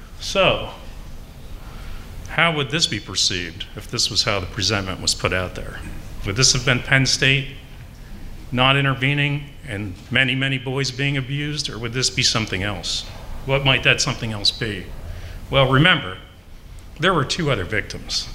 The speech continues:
that came forward after this. So to be fair,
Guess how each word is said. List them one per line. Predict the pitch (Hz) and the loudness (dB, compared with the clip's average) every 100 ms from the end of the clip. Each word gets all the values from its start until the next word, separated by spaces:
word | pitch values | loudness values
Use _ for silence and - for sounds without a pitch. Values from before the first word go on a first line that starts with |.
| - - | -10 0
that | - | 2
came | - 110 101 | 4 2 2
forward | - 110 92 | 0 0 2
after | 98 95 - | 2 2 0
this. | 95 71 - - - - - - | -6 -4 -2 -2 -2 -6 -8 0
So | 131 | 2
to | 135 | 2
be | 123 | 0
fair, | - 170 123 92 | 0 4 4 2